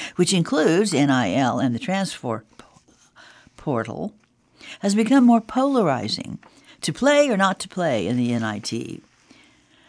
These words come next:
Crean, the former head coach of Marquette Indians and Georgia,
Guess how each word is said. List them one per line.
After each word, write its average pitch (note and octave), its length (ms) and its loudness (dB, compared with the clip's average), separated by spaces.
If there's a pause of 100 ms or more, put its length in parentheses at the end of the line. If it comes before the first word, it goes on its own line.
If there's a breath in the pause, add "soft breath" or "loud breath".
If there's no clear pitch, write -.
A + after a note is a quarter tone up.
(220 soft breath)
Crean, F3+ 580 0
the F3 300 2 (140)
former D4 260 6
head G3+ 260 4
coach E3+ 360 -4
of - 200 -10
Marquette C3+ 480 -2
Indians A#2 680 -4
and A#2+ 340 -4
Georgia, D#3 500 0